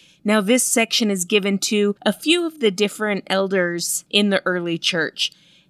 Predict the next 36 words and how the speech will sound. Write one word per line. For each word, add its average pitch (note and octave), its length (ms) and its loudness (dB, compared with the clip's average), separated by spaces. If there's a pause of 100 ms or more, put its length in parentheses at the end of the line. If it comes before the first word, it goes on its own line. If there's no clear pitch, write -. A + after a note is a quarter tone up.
(120)
And G3 300 0
this A3+ 160 2
very C#4+ 260 4
first G#3 320 -2
verse F#3+ 200 -2
that - 60 -2
we're F#3 100 0
gonna F#3 180 0
take F3+ 180 -2
a F3 60 0
look E3+ 160 0
at, F3 180 0
verse G3+ 300 0
three, A3+ 540 0 (100)
is F#3+ 200 -2
given A#3+ 300 2
to A3 140 -4
William B3 440 2
McClellan. F3+ 680 -2 (400)
And G#3+ 160 4
this C4+ 160 2
is A#3+ 100 -6
what G3+ 140 2
it - 100 -4
says. D3+ 480 -2 (560)
The G3 100 0
Lord G#3+ 300 4
says, G3 280 2
"Verily G#3+ 440 0
I G3+ 80 2
say A#3+ 300 2
unto D4 240 2
you, G3 240 2
my F3+ 160 2
servant G3+ 480 -4
William, E3 480 0